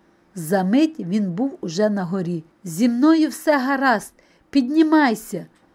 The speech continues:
гукнув він Дмитрикові. Але в хлопчика вже не було сил триматися за мотузку.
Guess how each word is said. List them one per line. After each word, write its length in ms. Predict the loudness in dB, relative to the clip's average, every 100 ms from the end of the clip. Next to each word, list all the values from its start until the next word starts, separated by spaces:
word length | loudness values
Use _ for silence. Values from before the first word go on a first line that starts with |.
| _ _
гукнув 480 | -2 -2 0 0 0
він 180 | 0
Дмитрикові. 800 | -2 -2 -4 -4 -10 -8 -10 -10 -12 _ _ _ _ _ _ _
Але 280 | -4 -2 -2
в 60 |
хлопчика 640 | -6 0 0 0 -6 -4 -4
вже 180 | -2 -4
не 140 | -4
було 300 | -2 -2 -2
сил 320 | -2 0 0
триматися 720 | -2 -8 -6 -6 -6 -8 -6
за 140 | -6 -6
мотузку. 680 | -6 -8 -10 -12 -12 -20